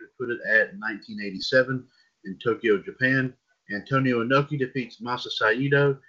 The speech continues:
in a tournament final to become the I W G P Heavyweight Champion, actually the first I W G P Heavyweight Champion. The New Japan Pro Wrestling founder would hold the title for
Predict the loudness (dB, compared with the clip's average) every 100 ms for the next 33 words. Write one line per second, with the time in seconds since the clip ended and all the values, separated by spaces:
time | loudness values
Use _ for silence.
0 | -20 _ -14 -2 2 2 2 0 -2 0
1 | -4 -8 -10 -10 -8 -4 -2 0 -4 -4
2 | -16 -20 -16 -12 -12 0 0 0 -4 -8
3 | -4 -6 -8 _ _ 0 2 2 -2 -6
4 | 2 2 2 -6 -10 -4 0 0 -4 -8
5 | -14 -12 -12 -8 -8 -8 -10 -12 -12 -16
6 | -16 _ _ -20 -20 _ 2 2 4 0
7 | 4 4 4 2 6 6 4 -6 -2 -2
8 | 0 -2 -2 -4 -6 -8 -8 -8 -12